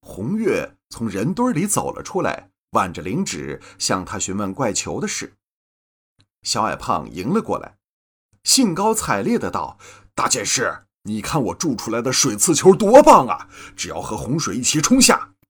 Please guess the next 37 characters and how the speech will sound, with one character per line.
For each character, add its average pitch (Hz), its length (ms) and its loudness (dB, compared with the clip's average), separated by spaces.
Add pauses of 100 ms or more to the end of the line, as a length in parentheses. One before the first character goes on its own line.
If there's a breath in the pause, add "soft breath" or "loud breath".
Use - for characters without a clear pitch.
(160)
报 127 140 4
关 123 140 -2
遥 117 160 2
敌 135 340 4 (140 loud breath)
没 110 140 -6
有 113 160 -2
一 220 200 4
艘 147 220 4
臭 143 200 0
船 123 340 0 (100)
不 113 140 -8
在 104 140 -4
船 - 260 -4
底 101 160 -6
破 147 260 4
几 - 140 -2
个 - 80 -4
大 151 160 4
洞 285 180 8
出 147 220 2
来。” - 220 -4 (880)
我 76 120 -8
由 87 200 -6
衷 107 180 -8
赞 85 220 -6
道 - 280 -12 (380 soft breath)
：“你 87 140 -8
真 98 220 -4
是 101 140 -6
净 98 220 -4
土 - 160 -14
最 170 260 4
伟 110 200 0
大 214 180 6
的 131 80 -2
天 147 240 4
才。” 98 400 -2